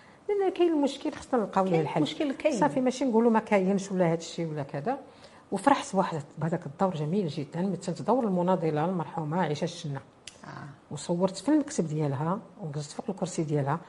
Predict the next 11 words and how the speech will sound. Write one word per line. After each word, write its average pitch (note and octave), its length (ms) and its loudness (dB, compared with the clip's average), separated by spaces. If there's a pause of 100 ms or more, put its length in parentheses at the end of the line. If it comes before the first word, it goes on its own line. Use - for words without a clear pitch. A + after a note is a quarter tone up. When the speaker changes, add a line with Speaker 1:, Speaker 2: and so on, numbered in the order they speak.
(240)
Speaker 1:
واخا - 200 0
انا D4+ 180 2
عندي B3+ 200 2
معها A3+ 220 2
علاقه G#3+ 340 4
سابقه G#3+ 420 2
بحكم G3 300 0
عملي F3+ 340 2
في F3 100 -4
العمل E3 240 2
الجمعوي، D3+ 680 0